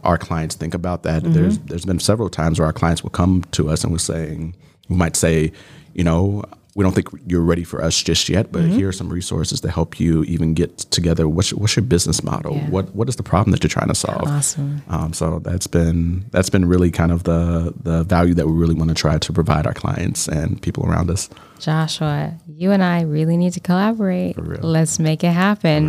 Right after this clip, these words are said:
Speaker 1: real.
Speaker 2: because there's such a natural fit with the work that you're doing and, um, the products and services that we provide in the Milky Way Tech Hub. So what is it, what has it been like being a founder in the city of Milwaukee?
Speaker 1: Um, so I, one of the things I really loved about Milwaukee,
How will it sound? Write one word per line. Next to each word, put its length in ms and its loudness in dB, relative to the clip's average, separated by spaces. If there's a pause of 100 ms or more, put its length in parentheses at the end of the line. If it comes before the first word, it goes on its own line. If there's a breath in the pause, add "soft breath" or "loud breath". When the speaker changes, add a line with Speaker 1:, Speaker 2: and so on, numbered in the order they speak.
Speaker 1:
real. 0 -
Speaker 2:
because 380 0
there's 160 0
such 240 0
a 20 2
natural 420 2
fit 300 0
with 160 -2
the 80 -2
work 200 0
that 180 -4
you're 80 2
doing 440 2 (380 loud breath)
and, 540 4
um, 320 0
the 100 0
products 400 -2
and 80 0
services 420 -4
that 240 -4
we 140 0
provide 460 -2
in 80 0
the 40 2
Milky 280 -2
Way 160 -4
Tech 300 -6
Hub. 300 -6 (280 loud breath)
So 120 2
what 140 6
is 100 0
it, 180 4
what 140 0
has 180 2
it 40 2
been 180 2
like 280 0 (340 loud breath)
being 220 4
a 60 4
founder 380 0
in 300 0
the 60 -4
city 240 -4
of 60 -2
Milwaukee? 540 -8 (520 loud breath)
Speaker 1:
Um, 500 0 (140)
so 280 2
I, 500 -2 (320)
one 200 4
of 60 4
the 40 -10
things 160 2
I 80 0
really 240 -2
loved 320 -4
about 300 -8
Milwaukee, 640 0